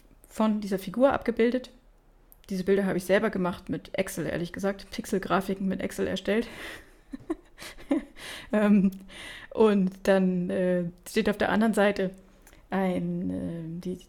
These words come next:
der, der Fähigkeitenname und dann gibt's immer einen sogenannten Flavortext. Der steht dann immer ganz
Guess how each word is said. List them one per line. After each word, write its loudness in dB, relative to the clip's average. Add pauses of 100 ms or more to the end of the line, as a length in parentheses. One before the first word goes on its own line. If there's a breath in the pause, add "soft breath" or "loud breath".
der, -6
der -2
Fähigkeitenname 4
und 0
dann -2
gibt's -12
immer 0
einen -2
sogenannten -4
Flavortext. -2 (260 soft breath)
Der -6
steht -6
dann -2
immer -4
ganz -10